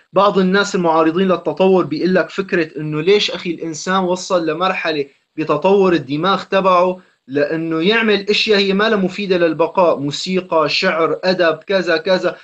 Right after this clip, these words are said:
كل ال-، ال-، الفزلكة هي اللي نحن هلأ عم نحكيها، العلوم، الساينس، الآداب، كلياتها هيدي ما خاصة ب-، بالتطور والبقاء. هلأ هون بقى هي قصة تانية، وأنا برأيي، وبالمناسبة عدنان إبراهيم طرحها بإحدى، بإحدى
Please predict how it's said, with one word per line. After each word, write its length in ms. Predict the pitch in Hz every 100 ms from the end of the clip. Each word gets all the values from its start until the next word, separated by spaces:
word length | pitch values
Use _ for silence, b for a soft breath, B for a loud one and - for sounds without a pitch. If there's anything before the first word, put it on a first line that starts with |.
| B -
كل 160 | 359
ال-، 260 | 330 277 254 233 175
ال-، 360 | 208 180 196
الفزلكة 680 | 185 185 - 269 226 240 202
هي 140 | 202 240
اللي 140 | 202
نحن 240 | 208 -
هلأ 240 | 196 220 196
عم 180 | 156 165
نحكيها، 440 | 160 - 214 196
العلوم، 640 | 160 175 180 240 240 175
الساينس، 640 | 151 - 220 233 170 151 170
الآداب، 640 | 160 170 175 240 226 180 B B -
كلياتها 640 | 349 302 262 254 240 226
هيدي 200 | 220 214
ما 140 | 233 349
خاصة 400 | 349 339 - 262
ب-، 280 | 247 240 202
بالتطور 640 | 214 220 214 311 277 190
والبقاء. 600 | 175 175 185 185 262 214 B B B
هلأ 220 | 214 247
هون 240 | 240 330
بقى 240 | 294 269 269
هي 100 | 277
قصة 320 | 269 - 247
تانية، 340 | 220 247 202 196
وأنا 280 | 226 277
برأيي، 540 | 240 240 247 - 226 - b b
وبالمناسبة 640 | 165 214 233 269 277 233
عدنان 320 | 214 202 226 226
إبراهيم 420 | 196 196 208 214
طرحها 460 | - 185 214 -
بإحدى، 500 | 180 175 185 - 175
بإحدى 600 | 156 151 - 165 165 156